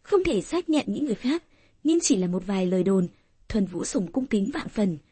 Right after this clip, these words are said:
"Đồn?" La Phong nhớm mày một cái, "Dạ, là lãnh chúa Yến Cương, lĩnh chúng ta Thạch Phong Hùng. Ta mặc dù không sao có thể xác nhận hắn có huyết lạc tinh không, hoặc có bao nhiêu huyết lạc tinh." Thuần Vũ Sùng khẳng định nói,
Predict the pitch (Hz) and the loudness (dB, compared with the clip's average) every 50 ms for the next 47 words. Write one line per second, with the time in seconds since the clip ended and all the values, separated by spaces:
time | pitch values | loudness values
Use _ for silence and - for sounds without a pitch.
0 | _ _ - 214 214 190 175 156 - _ _ _ _ _ 202 202 196 - 196 190 | _ _ 0 0 2 2 0 -2 -6 _ _ _ _ _ -4 -4 -2 -2 -2 -2
1 | 185 175 180 196 202 208 302 381 233 165 160 156 - 196 175 165 196 302 - _ | -2 0 0 2 2 2 2 2 0 -2 -2 -4 -6 -6 -4 -4 -6 -8 -8 _
2 | _ _ - - 240 214 190 - - _ _ _ _ _ _ - 254 233 208 185 | _ _ -4 -2 0 0 0 -2 -8 _ _ _ _ _ _ -6 -2 -2 0 0
3 | 185 180 180 - 233 - - 214 196 - - 220 214 208 285 302 320 294 277 277 | 0 0 0 0 0 0 0 0 0 2 2 2 2 2 2 2 4 6 6 6
4 | 269 - _ - 202 175 175 226 - 226 208 - 233 214 202 190 185 - 214 196 | 6 4 _ 0 0 0 0 0 -2 -2 -2 0 0 -2 -2 -2 -4 -4 -6 -6
5 | - - 220 208 196 202 208 190 175 147 - _ _ _ _ _ - 320 320 311 | -4 -4 -4 -2 0 0 2 0 0 -2 -4 _ _ _ _ _ 0 2 2 2
6 | 277 - - - 262 262 262 - - - - - - 427 427 - 392 370 349 - | 2 0 2 4 4 4 4 0 -6 -16 -10 -4 -2 -2 0 0 0 0 2 2
7 | 392 392 370 254 190 165 - - 339 339 302 277 220 - 214 214 214 196 214 311 | 0 0 2 0 -2 -2 -2 -4 0 2 4 4 4 2 0 0 0 2 2 0
8 | - - _ - - 240 220 233 302 427 415 - 320 285 233 214 - - - 302 | -2 -4 _ -4 -4 -2 0 4 4 4 4 2 2 0 0 0 0 2 2 4
9 | 302 311 - 311 302 294 294 285 - _ _ _ _ _ - _ - - 269 233 | 4 4 2 2 4 4 4 4 0 _ _ _ _ _ -20 _ -6 -4 -2 -2
10 | - - - 233 254 359 381 285 277 269 262 262 254 220 269 359 381 - - 240 | 0 0 0 2 2 2 2 2 2 4 4 4 4 6 4 2 2 2 -2 -2
11 | 202 196 - - 277 269 262 - - _ _ _ _ _ - - - - 302 311 | -2 0 4 6 6 6 6 4 -2 _ _ _ _ _ -20 -20 -8 -2 2 4
12 | 277 254 - 277 - 349 285 226 - 220 175 160 180 175 - 180 190 190 190 185 | 4 4 2 -2 -2 -2 -2 0 0 -2 -2 -2 -2 -4 -2 -2 0 2 2 2
13 | 240 311 | 0 -2